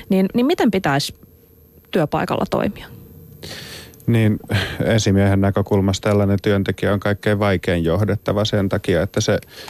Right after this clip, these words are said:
Speaker 2: on hirveän kriittinen ja sä, sä näet, että se uupuu ja, ja silti, silti se niin kuin ei, ei oikein, ö, ota, ota kiitosta, kiitosta vastaan,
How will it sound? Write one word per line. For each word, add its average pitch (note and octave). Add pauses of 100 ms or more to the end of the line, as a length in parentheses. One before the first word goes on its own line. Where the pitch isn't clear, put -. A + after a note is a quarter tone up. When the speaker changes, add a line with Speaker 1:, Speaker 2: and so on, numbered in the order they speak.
(380)
Speaker 2:
on G#2
hirveän G2
kriittinen F#2+
ja F#2
sä, F#2
sä G#2
näet, G2
että G2
se A2
uupuu F2+
ja, F2
ja F#2
silti, F#2 (120)
silti G2
se F#2+
niin F#2
kuin F#2 (580)
ei, G2
ei G2 (1300)
oikein, G2 (520)
ö, F#2+
ota, G2+ (200)
ota G2+
kiitosta, G2+ (260)
kiitosta G2
vastaan, F#2+